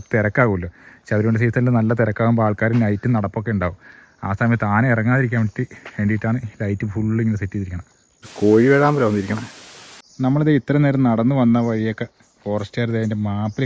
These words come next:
കാണിച്ചിട്ടുണ്ട് കേട്ടോ. നമ്മൾ വന്ന് അഴുതക്കട വഴി, കല്ലിടാംകുന്ന്, മുക്കുഴി,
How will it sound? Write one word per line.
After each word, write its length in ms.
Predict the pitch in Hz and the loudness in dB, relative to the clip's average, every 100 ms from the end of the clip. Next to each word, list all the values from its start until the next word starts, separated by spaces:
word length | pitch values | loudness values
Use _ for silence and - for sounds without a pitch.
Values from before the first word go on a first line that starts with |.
| 113 | -4
കാണിച്ചിട്ടുണ്ട് 380 | 95 95 92 90 | -4 -6 -8 -12
കേട്ടോ. 140 | 87 - _ _ _ - | -12 -18 _ _ _ -8
നമ്മൾ 160 | 110 113 117 | -4 -2 0
വന്ന് 140 | 113 113 | 0 0
അഴുതക്കട 440 | 107 107 117 120 117 | -2 -2 -2 -2 -2
വഴി, 140 | 113 117 117 | -2 -2 -2
കല്ലിടാംകുന്ന്, 600 | 101 104 117 113 107 113 107 | -2 -2 0 -2 -2 -2 -2
മുക്കുഴി, 420 | 95 - 110 | -6 -6 -4